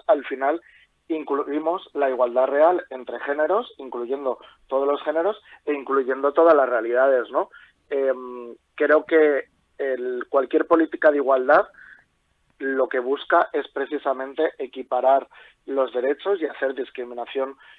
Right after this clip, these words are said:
eh, positiva en los casos que haya que hacerlo, eh, para mejorar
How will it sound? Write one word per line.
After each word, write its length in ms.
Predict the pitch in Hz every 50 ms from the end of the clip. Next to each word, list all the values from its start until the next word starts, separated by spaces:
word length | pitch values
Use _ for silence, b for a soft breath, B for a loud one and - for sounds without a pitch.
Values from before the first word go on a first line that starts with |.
| b _
eh, 220 | - 143 143 139 135 -
positiva 520 | 143 139 - 139 131 - 160 170 165 143
en 60 | 127
los 140 | 123 113 -
casos 320 | - 131 123 - 135 123 - -
que 60 | 143
haya 180 | 131 135 135
que 80 | - 143
hacerlo, 480 | 135 - - 151 151 156 175 208 - b b b b b b b _ -
eh, 260 | 147 143 135 127 127 -
para 200 | 139 135 127 123
mejorar 600 | 123 127 120 - - 127 123 127 139 160 196 -